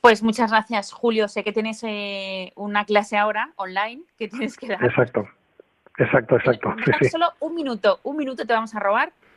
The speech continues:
Speaker 1: que nos digas, nada, eh, una última idea de todo este, de este programa, que nos dejes una idea para nuestros. Me ha gustado mucho la de ser para otros y que aprovechemos esa oportunidad.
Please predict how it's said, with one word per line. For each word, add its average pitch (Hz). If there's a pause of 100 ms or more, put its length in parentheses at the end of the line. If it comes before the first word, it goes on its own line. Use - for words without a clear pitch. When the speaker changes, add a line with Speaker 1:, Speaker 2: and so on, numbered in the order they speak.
(100)
Speaker 1:
que 220
nos 214
digas, 262
nada, 190 (140)
eh, 202
una 247
última 226
idea 214
de 214
todo 208
este, 175
de 175
este 170
programa, 170
que 226
nos 185
dejes 214
una 226
idea 175 (380)
para 196
nuestros. 190
Me 220
ha 226
gustado 254
mucho 226
la 214
de 196
ser 208
para 190
otros 269
y 226
que 202
aprovechemos 190
esa 220
oportunidad. 160